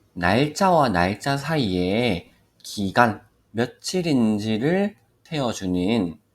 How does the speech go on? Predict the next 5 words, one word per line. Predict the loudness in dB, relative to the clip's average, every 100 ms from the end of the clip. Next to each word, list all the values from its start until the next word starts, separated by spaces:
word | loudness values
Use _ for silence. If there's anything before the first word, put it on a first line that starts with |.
| _
함수도 | -10 -10 -8 -12 -6 -6
있습니다. | -6 -8 -12 -12 -12 -16 _ _ _ _ _ _ _ _ _ _ _ _ -6
데이트 | -2 -2 -6 -6 0 2 2 0 -6 _ _ _ _ _ _
비트윈이라고 | -18 -18 _ -8 -2 0 0 -4 -6
하는데요. | -8 -8 -4 -4